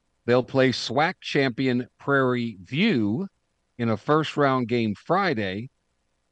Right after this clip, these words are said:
and then the Ragin' Cajuns, upset that they're not playing at home, will also be in the field as the number two seed. The Ragin' Cajuns, forty-six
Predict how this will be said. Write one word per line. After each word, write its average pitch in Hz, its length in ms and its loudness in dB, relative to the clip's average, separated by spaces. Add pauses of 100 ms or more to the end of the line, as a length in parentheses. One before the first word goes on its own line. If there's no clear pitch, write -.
(160)
and 123 240 0
then 131 220 0
the 123 100 2
Ragin' 151 540 0
Cajuns, 147 960 -4 (120)
upset 135 540 -2 (100)
that 120 140 -6
they're 120 160 -2
not 120 280 -6
playing 127 380 -2
at 107 100 -2
home, 139 440 2 (580)
will 117 220 2
also 165 440 2
be 127 200 0
in 120 100 2
the 113 100 -2
field 117 520 -4
as 117 200 -2
the 127 120 0
number 120 560 0
two 240 280 0
seed. 85 580 -8 (520)
The 98 80 -8
Ragin' 123 500 2
Cajuns, 117 580 0 (120)
forty-six 139 1040 -4